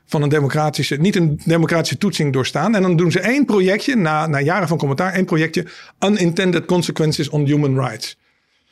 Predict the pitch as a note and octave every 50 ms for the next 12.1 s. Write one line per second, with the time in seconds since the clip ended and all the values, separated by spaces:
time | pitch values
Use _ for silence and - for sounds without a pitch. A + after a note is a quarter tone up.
0 | _ _ - - B2+ A#2 A2+ B2 B2 B2 B2 B2+ D#3 E3+ F3+ F#3+ E3+ F#3 F3 E3
1 | G3+ E3 - - C#3+ C#3 D#3 D#3 - - - D#3+ D3+ - - D#3 - G3 - F3+
2 | E3 F3 F3 E3+ - D#3 - - F3 E3+ F3 E3 F3 E3 D#3+ D#3+ D#3 - D#3 C#3+
3 | D#3+ D#3+ D3+ C#3 - D3+ - D#3+ D3+ D3+ - D#3 - - - - E3+ E3+ D#3 D3
4 | C#3+ - - D#3+ D3 D3 - - D#3 C3+ - - - - D#3 F3 E3 D3 - -
5 | D3+ D3+ D#3+ - - D#3 D3+ D#3+ E3 D3+ D3+ D3 D#3 E3+ E3 D3+ C#3 C#3+ C3+ C#3
6 | D#3+ E3 - F#3 D#3+ D#3 D3+ D3 D#3 C3+ - - D3+ D3 C3 C3+ C3+ C3 - -
7 | - - - - - - - - D3 C#3+ - D3 D#3 D#3+ D3 - E3+ D#3 C3 -
8 | D#3+ D3 C#3 - D3+ C#3 - - D#3+ E3 E3 D3+ C#3 D#3+ E3 F3 E3 C#3 C#3 B2+
9 | D3+ D3 - B2+ C#3+ D3 C3 C3+ C#3+ D#3 D#3 F3 F3+ - - _ _ _ _ _
10 | _ - - - - E3+ E3 D3 C#3+ - E3 D3+ C#3+ C#3 D3 E3+ E3 D#3 D3 D#3+
11 | - - D#3 - E3+ D#3 D3 - - - D#3+ C#3+ C3 D3+ D3 D3+ - D#3+ D3 D3
12 | C#3 C3